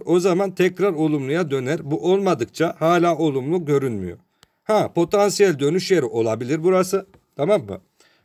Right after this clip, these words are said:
Ama bunu ne zaman anlarız? Dediğim gibi beş yüz elli dolar üzeri iki gün kapatırsa. Bu M A yirmi bir kırılırsa da arkadaşlar beş yüz dolar altında iki tane gün kapanışı görürsek düşüşler maalesef biraz daha sert gelebilir.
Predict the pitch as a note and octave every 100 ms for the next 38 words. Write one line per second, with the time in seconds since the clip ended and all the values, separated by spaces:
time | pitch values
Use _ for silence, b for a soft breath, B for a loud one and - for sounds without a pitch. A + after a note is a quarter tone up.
0 | b G3 F3 G3 G3+ G#3 F3+ F3+ D3+ C3
1 | A#2+ A#2 F3 C3+ F3 F3+ F#3 C3+ A2 A2
2 | E3 E3 E3+ F3+ F3+ D#3 E3 F3 D#3 C#3+
3 | A#2 E3 E3 - F#3 D3+ E3+ E3 C#3+ B2
4 | A#2 G2+ - F#2 _ _ _ _ _ _
5 | _ _ - - F3+ F#3+ A3 G#3 G#3 G3
6 | D#3+ D#3+ - C#3 A#2+ G#2+ - G#2+ A2 A2
7 | A2 G#2 G#2 E3+ F#3 G3 D#3 F#3 F#3+ F3+
8 | D#3 C3 B2+ D3+ E3+ F#3 F3 D3 A#2+ F3+
9 | F#3 E3 D#3 B2 A#2 B2 A#2+ A2 F#3 F#3
10 | _ _ _ - F#3 G3 F#3 F3 D#3 G3
11 | F#3 C#3+ D3 F#3+ D3 E3+ F3+ D3 E3 F#3
12 | D#3+ E3 C#3 C#3 C#3+ A#2 F#2